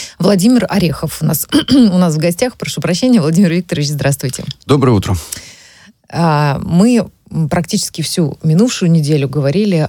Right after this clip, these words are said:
Speaker 1: о Зое Космодемьянской, потому что именно тринадцатого сентября исполнилось столетие со дня ее рождения. Сегодня проходят уроки, разговоры о важном в школах. Давайте объясним нашим слушателям, что не просто так вообще эта тема на горизонте возникла.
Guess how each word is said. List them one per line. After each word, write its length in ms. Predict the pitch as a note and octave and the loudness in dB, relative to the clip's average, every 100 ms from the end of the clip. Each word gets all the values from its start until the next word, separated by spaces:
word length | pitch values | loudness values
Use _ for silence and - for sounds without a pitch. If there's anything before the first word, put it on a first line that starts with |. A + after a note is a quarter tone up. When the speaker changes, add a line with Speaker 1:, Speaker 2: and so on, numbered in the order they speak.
| - | -4
Speaker 1:
о 160 | D3 D3 | -4 -2
Зое 260 | C3 F#3 | 0 0
Космодемьянской, 800 | E3 D#3+ D#3+ C#3 D#3 G3+ A#3 - | -2 -4 -4 -2 0 0 0 -4
потому 180 | - E3 | -2 -2
что 140 | - | 0
именно 180 | E3 D#3 | 0 0
тринадцатого 540 | D3 E3+ D3+ B2+ - C3+ | 0 0 0 -4 -10 -10
сентября 480 | - C#3+ D#3+ A#3 | -8 -4 -2 -2
исполнилось 540 | A#3+ - G#3 G3+ F#3 F3+ | -2 -2 0 2 0 -2
столетие 480 | - F3 F3 E3 D#3 | -2 0 0 -2 -4
со 160 | E3+ | -4
дня 160 | D3+ D#3+ | -2 0
ее 120 | D3+ | 0
рождения. 460 | E3 D3+ D#3+ C#3+ C3+ | -2 -2 -2 -2 -2
Сегодня 320 | - G3+ D3+ | -2 -2 -2
проходят 440 | D3 - C#3 C#3 | -4 -6 -6 -6
уроки, 600 | - D#3+ D3 - C#3 B2+ - | -6 -2 -2 -4 -6 -6 -6
разговоры 540 | D3 D3 D3+ C#3+ C3 | -6 -4 -2 -2 -2
о 40 | C3+ | -2
важном 360 | A3 A3+ G3 | 0 0 -2
в 40 | F3 | -2
школах. 420 | - F3+ D3+ - - - - - | -4 -2 -2 -4 -14 -18 -10 -2
Давайте 220 | C4+ B3 | 0 0
объясним 320 | G3 - E3+ | 0 0 0
нашим 260 | D#3 - E3+ | 0 -4 -6
слушателям, 480 | C4+ D#4+ - G3 | -4 -4 -2 -2
что 160 | F3 - | -2 0
не 80 | F3 | -2
просто 320 | F3 A#3 F#3+ | -2 -4 -4
так 220 | F3 D3+ | -2 -2
вообще 240 | C3 - C#3 | -4 -4 -6
эта 120 | C#3+ | -6
тема 220 | - C#3+ | -2 0
на 80 | C#3 | 0
горизонте 500 | C3+ D3+ C#3+ C#3+ C#3 | 0 -2 0 -2 -2
возникла. 560 | C#3 D#3 G#3+ C4+ F3 | -2 0 0 0 -4